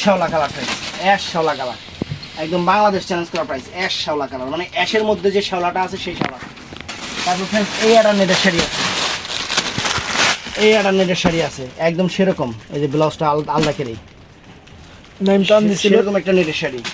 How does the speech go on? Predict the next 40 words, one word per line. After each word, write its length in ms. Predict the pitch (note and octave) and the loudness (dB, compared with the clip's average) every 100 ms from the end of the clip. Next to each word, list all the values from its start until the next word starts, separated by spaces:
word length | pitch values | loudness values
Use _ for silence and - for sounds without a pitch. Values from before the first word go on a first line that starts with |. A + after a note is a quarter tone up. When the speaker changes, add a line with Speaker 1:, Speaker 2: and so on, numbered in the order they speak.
| - | -4
Speaker 1:
সেরকম 420 | F#3 G#3 A#3 A3 G#3+ | 0 4 4 4 0
একটা 120 | G3 F#3+ | 2 0
নেটের 220 | F#3 F3 E3 | 0 -2 -2
শাড়ি। 160 | C#3 A#2+ - - - - F#3+ | -4 -4 -10 -12 -10 -6 2
প্রাইস 240 | G3+ G#3+ - | 4 4 0
পড়বে 200 | A3+ A#3 A3+ | 0 2 -2
পঁচিশশো 400 | B3+ A#3+ A#3+ - F#3+ | -2 0 -2 0 0
টাকা, 120 | E3 C#3+ E3+ | 0 -2 -2
নেটের 240 | F#3 A3 G3 | 0 -2 0
পার্টি 180 | F#3 F#3+ | 0 2
ওয়্যার 160 | G3+ F#3+ | 0 0
শাড়ি, 140 | G3+ G#3 G3+ | 0 -2 0
প্রাইস 200 | F3+ - | -2 0
পড়বে 180 | G3 F#3+ F#3 | -4 -4 -6
পঁচিশশো 340 | G#3+ G#3+ - E3 | -8 -6 -4 -4
টাকা। 160 | C3 A2+ - - - - F#3+ G#3+ A3+ - G#3+ C4 - - A3 | -4 -8 -14 -18 -16 -14 -10 -6 -6 -8 -14 -14 -14 -12 -8
একটু 160 | G#3+ A3+ E3+ | -6 0 0
আপু, 160 | C#3+ C#3 - - E3 | 0 -12 -12 -12 -2
দুইটা 180 | G#3+ G#3 | 2 2
মিনিট। 200 | E3 C#3+ - - - - - - - - - - - - F#3+ | 0 -6 -10 -16 -16 -18 -20 -20 -20 -20 -20 -20 -14 2 4
এই 80 | G3 | 4
যে 60 | G3 | 2
ফুল 140 | F#3+ G3 | 4 6
all 80 | F#3 F#3 | 6 6
over 160 | F3+ E3+ | 4 2
কুচিটা, 280 | F3 D#3+ D3 | -4 -2 0
ব্লাউজ 160 | D#3+ E3+ | 2 2
পিসটা 220 | G#3 - F#3 | 0 -2 0
যে 60 | D#3 D#3 | 2 0
ওইটা, 160 | B2 - - - D#3 | 0 -4 -6 -10 -6
ওইটা। 160 | C#3+ - - - - - - | -2 -2 -2 -4 -4 -4 -2
তো 60 | G#3+ G#3+ | 2 4
ফ্রেন্ডস, 180 | A#3+ A3 | 4 4
এই 40 | A3 | 2
যে 40 | G#3 | 4
বাংলাদেশের 340 | G#3+ G#3+ F#3+ G3 | 4 4 2 4
সেরা 160 | A#3 A3 | 6 6
অফার 140 | F#3+ G3 | 6 6
দিয়ে 100 | G#3+ | 6
দিতেছি, 300 | G3 G#3+ - | 6 2 4